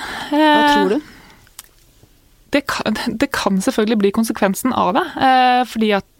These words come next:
Speaker 2: fordi det er, altså det er ikke til, til å legge skjul på at det er nok mange som har, har blitt demotivert av det de har sett gjennom vinteren. Eh, det er ikke noe vits i å prøve å si noe annet om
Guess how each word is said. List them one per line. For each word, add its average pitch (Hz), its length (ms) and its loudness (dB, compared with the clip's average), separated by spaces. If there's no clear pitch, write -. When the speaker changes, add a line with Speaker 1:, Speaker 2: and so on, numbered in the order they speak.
Speaker 2:
fordi 214 320 -2
det 233 80 2
er, 208 160 -2
altså 214 220 -2
det 233 80 2
er 196 100 -2
ikke - 160 -12
til, 240 140 2
til 277 140 0
å - 40 2
legge 226 160 2
skjul 185 320 -2
på 226 160 0
at 220 80 -4
det 226 80 0
er 202 80 2
nok 233 140 0
mange 185 260 0
som 202 160 0
har, 226 240 2
har 220 160 0
blitt - 320 -4
demotivert 185 800 -2
av 208 180 0
det 196 200 2
de 202 100 0
har 214 160 0
sett - 320 -8
gjennom 208 240 0
vinteren. 294 240 -2
Eh, 220 540 0
det - 20 -6
er 220 80 0
ikke 240 120 -2
noe 208 100 -2
vits - 140 -2
i 226 40 0
å - 60 -4
prøve 196 180 2
å 196 80 -2
si 190 160 0
noe 202 140 0
annet 170 180 -4
om 214 80 2